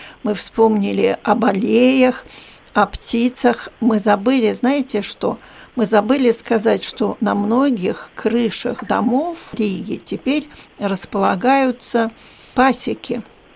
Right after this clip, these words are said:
для пчел. Там пчелы и пчелы тогда уже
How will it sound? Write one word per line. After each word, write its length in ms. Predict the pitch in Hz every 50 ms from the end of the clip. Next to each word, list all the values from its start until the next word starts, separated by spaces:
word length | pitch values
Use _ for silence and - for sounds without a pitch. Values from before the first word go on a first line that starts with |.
| _ - -
для 200 | 190 - 208 208
пчел. 580 | - - - - - - 269 247 226 - - - _
Там 320 | - 208 214 208 208 - - - -
пчелы 440 | - - - 277 285 262 220 190 -
и 140 | - - 190
пчелы 540 | - - - - - 294 330 349 302 247
тогда 460 | 226 - 180 190 170 214 - - - -
уже 360 | - 185 202 - 214 214 208